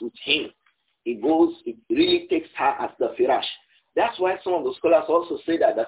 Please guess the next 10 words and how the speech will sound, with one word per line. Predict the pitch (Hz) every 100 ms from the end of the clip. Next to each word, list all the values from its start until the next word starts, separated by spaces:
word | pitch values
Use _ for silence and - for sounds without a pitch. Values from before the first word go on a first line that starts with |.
| -
firash | 151 202 -
is | 208 -
not | 165 -
complete | 131 - 160 -
only | 160 156 160 160
bil | 131 110
aqd. | 120 131 - - - _ _ _ _ _ _ _ -
The | - -
firash | 147 156 214 -
is | 151